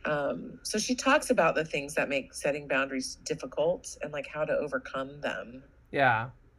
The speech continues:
Speaker 2: Well, and I, to g-, jump off of what you were saying about, like, societal
Speaker 1: Mm-hmm.
Speaker 2: problems, she talks about the difference between, like, burnout,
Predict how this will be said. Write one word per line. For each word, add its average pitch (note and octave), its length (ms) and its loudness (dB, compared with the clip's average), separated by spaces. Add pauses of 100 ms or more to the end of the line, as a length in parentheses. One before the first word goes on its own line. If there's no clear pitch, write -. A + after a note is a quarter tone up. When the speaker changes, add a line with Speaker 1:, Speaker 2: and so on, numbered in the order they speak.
(300)
Speaker 2:
Well, E3+ 140 10
and D#3+ 260 4
I, D3 240 6
to D3 280 0
g-, C#3 240 0
jump C#3 240 0
off C#3 180 8
of C3+ 100 -4
what C3 160 0
you B2+ 80 0
were B2 100 2
saying B2+ 320 -2
about, A#2+ 160 0
like, A2+ 160 -2
societal B2+ 640 4
Speaker 1:
Mm-hmm. - 0 -
Speaker 2:
problems, A#2 680 0
she - 160 -2
talks B2+ 340 2
about C3+ 220 4
the B2 60 0
difference A#2+ 400 -4
between, B2 400 -4
like, A2 340 -6
burnout, C3+ 800 0